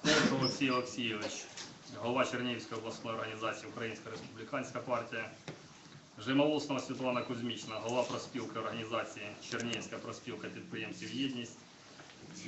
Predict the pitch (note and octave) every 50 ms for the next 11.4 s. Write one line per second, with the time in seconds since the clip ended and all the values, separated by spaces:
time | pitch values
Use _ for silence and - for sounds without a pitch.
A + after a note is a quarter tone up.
0 | - A#2 D3 D#3 D3 C3+ C3+ B2+ B2 A#2+ A#2 A#2 A#2 A#2+ A#2 - - - - -
1 | - - B2 B2 B2 A#2+ - - B2+ B2 A#2+ A#2+ A#2 A#2 A#2+ A#2 - A#2+ A2 A2
2 | G#2 G#2 G#2 A2 B2 C3+ C#3 A#2+ A2+ - - A#2+ A2+ - B2+ B2+ D3 F3 D#3 D#3+
3 | - - - - - A2+ A2 G#2+ G#2+ G#2+ G#2+ G#2+ - A2+ A2 A2 G#2+ A2+ A2+ A2
4 | A2 A2 A2 A2 A2+ A2+ A2 A2+ A2+ A2 G#2+ - - A#2 A2+ A2 A2 G#2+ G#2 G#2+
5 | G#2 A2+ A2+ G#2+ G#2 - - - - - - - - - - - G2+ - A#2+ A#2
6 | A#2 A#2 A2+ A2 G#2+ A2 G#2+ A2 A2 A2 G#2+ G#2+ - - A#2 - B2 B2 B2 B2
7 | B2 A#2+ A#2 A#2 A#2 A2+ A2 G#2+ A2 A#2 A2+ A2 A2+ A2 A2 G#2+ G#2 A#2 A2+ G#2
8 | G#2 G#2+ G#2+ G#2 - A2+ G2 - - A#2 A2+ A2+ A2 G#2+ G#2 - - A2 G2+ G#2+
9 | A2 - - A2 G#2+ G#2+ G#2+ G#2+ G#2+ G#2 G#2 G#2+ G#2 F#2+ - - A2 G#2 - -
10 | - A2 G#2 - A#2 A2 G#2+ G#2+ - - A2+ G2 F#2+ G#2+ A2 G#2 G#2 G#2 G#2 G#2
11 | G#2 G#2+ G#2+ G#2 B2 B2+ B2+ C3